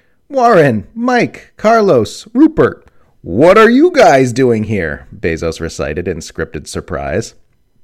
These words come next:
"We wanted in on the mainstream media universe too," Bloomberg answered.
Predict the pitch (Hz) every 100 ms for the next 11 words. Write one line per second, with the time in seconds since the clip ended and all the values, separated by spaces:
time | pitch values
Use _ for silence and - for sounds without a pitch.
0 | _ _ _ _ _ _ _ _ - 165
1 | 233 160 120 120 120 135 120 123 165 156
2 | 190 190 170 160 151 160 156 160 156 170
3 | 165 - 247 247 101 76 - _ - 85
4 | 80 78 76 78 82 101 107